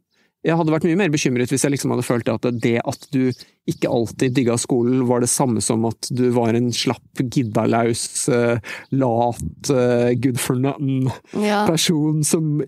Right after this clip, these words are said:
Speaker 1: ikke var interessert i å tilegne deg kunnskap.
Speaker 2: Nei.
Speaker 1: Da hadde jeg blitt bekymret. Men
Speaker 2: Fordi
Speaker 1: det var jo ikke sånn.
Speaker 2: Nei, nå får jeg lyst til å ha en litt, eh, sånn filosofisk aspekt som er sånn, hvorfor er det så viktig å lære noe i det hele tatt, da?
Speaker 1: Ja. Tradisjonelt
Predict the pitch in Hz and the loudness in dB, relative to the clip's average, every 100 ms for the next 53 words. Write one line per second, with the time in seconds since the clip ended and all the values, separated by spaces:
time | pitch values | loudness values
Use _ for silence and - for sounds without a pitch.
0 | - 170 - 135 131 123 147 135 117 147 | -4 -4 -2 0 0 0 0 0 -2 -2
1 | - 120 117 117 120 135 147 170 120 196 | -2 0 2 2 0 0 0 -2 -2 -2
2 | 220 - _ - 214 147 135 165 240 240 | -4 -6 _ -16 -10 -8 -2 0 0 0
3 | 165 147 - 147 127 123 117 - _ _ | 0 0 -2 -2 0 -2 -4 -8 _ _
4 | - 156 185 - 131 139 - - 262 156 | -4 0 2 2 2 0 -2 -2 0 -2
5 | - _ _ _ - - - 226 240 - | -8 _ _ _ -20 -10 -4 -2 -4 -8
6 | _ - 247 262 262 254 226 - 233 233 | _ -4 0 2 2 0 0 0 0 0
7 | 220 190 190 202 220 233 202 - 214 214 | -2 -2 -2 -2 0 -2 -4 -4 -2 0
8 | 208 226 214 - 220 220 208 196 190 202 | -2 -4 -6 -4 -4 -4 -4 -4 -4 -4
9 | 202 220 - - 247 220 214 190 170 _ | -4 -4 -4 -2 0 2 0 -2 -4 _
10 | _ _ _ _ _ _ - 208 320 262 | _ _ _ _ _ _ -6 -2 0 2
11 | 208 220 247 247 - 208 214 226 180 190 | 2 2 0 0 -2 0 2 2 0 0
12 | 185 196 220 220 196 202 196 - 415 _ | -2 0 0 -2 -2 -4 -4 -4 -6 _
13 | _ - 165 262 - _ _ _ _ _ | _ -6 -4 -4 -10 _ _ _ _ _
14 | _ _ _ _ _ _ _ _ _ _ | _ _ _ _ _ _ _ _ _ _
15 | _ _ - 180 165 165 196 185 247 - | _ _ -2 0 0 0 2 2 0 -2